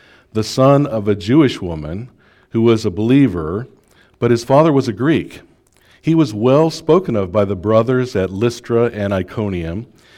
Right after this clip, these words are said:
Paul wanted Timothy to accompany him, and he took him and circumcised him because of the Jews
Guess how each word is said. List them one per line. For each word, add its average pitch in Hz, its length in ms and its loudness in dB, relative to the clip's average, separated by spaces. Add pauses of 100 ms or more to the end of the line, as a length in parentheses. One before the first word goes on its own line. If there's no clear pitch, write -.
(520)
Paul 143 460 0
wanted 117 340 0
Timothy 135 520 -2
to 104 160 -4
accompany 104 520 -2
him, 87 320 -6
and 98 140 -8
he 107 140 -2
took 160 280 -2
him 135 260 0
and 104 140 -2
circumcised 104 800 -4
him 95 220 -6
because 117 460 -2
of 107 100 -6
the 98 80 -4
Jews 98 640 -4